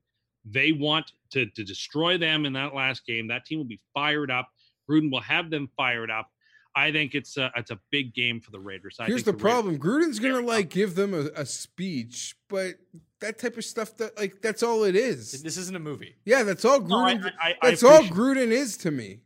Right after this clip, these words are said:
Speaker 2: in
Speaker 1: Plus
Speaker 2: twenty nineteen is a speech.
Speaker 1: A-,
Speaker 2: And
Speaker 1: as
Speaker 2: if you
Speaker 1: far
Speaker 2: don't win week one with the speech, it's just over. You used your
Speaker 1: Plus,
Speaker 2: speech
Speaker 1: you know, it's
Speaker 2: and
Speaker 1: aesthetics.
Speaker 2: it's
Speaker 1: I mean,
Speaker 2: dead.
Speaker 1: Jeff, I'm sure, appreciates this too.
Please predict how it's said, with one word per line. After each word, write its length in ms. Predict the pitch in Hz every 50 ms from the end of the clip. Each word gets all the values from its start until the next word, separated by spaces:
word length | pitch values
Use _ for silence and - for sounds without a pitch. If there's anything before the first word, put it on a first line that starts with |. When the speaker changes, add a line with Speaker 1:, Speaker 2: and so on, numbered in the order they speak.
| _ _ _ _ _ _
Speaker 2:
in 140 | - 185 170
Speaker 1:
Plus 340 | 170 - 190 220 220 196 170
Speaker 2:
twenty 40 | 160 156 147
nineteen 340 | 139 127 - 143 135 123 123
is 180 | 135 135 131 147
a 40 | 147
speech. 720 | - - - - 254 269 240 147 - - - - - - _ _ _ _ _ _ _ _ _
Speaker 1:
A-, 40 | 165 180 - - -
Speaker 2:
And 240 | 208 208 208 208 214
Speaker 1:
as 80 | 202
Speaker 2:
if 60 | -
you 60 | 208 214
Speaker 1:
far 60 | 226
Speaker 2:
don't 220 | 254 277 285 254
win 220 | 254 254 247 226 202
week 240 | 226 247 233 247 202
one 240 | 208 214 247 285 277
with 160 | 247 196 -
the 80 | 170
speech, 480 | 147 - - - 175 170 170 156 - -
it's 260 | 165 151 - - -
just 260 | - - 165 151 - 196
over. 340 | 214 247 277 202 165 127 117
You 140 | 117 127
used 340 | 135 139 156 202 214 170 151
your 80 | 190 202
Speaker 1:
Plus, 160 | 226 214 -
Speaker 2:
speech 60 | -
Speaker 1:
you 60 | - 233
know, 160 | 160 151 170
it's 100 | 160 -
Speaker 2:
and 80 | 185 156
Speaker 1:
aesthetics. 380 | - - 196 185 170 143 123 -
Speaker 2:
it's 80 | -
Speaker 1:
I 20 | 143
mean, 140 | 147 147
Speaker 2:
dead. 120 | 139 262 269
Speaker 1:
Jeff, 200 | 156 160 156 -
I'm 120 | 160 139
sure, 160 | 123 - 143
appreciates 540 | 123 - - 143 135 127 - 143 131 123 -
this 220 | - 127 113 - -
too. 400 | - - 147 147 117 90 95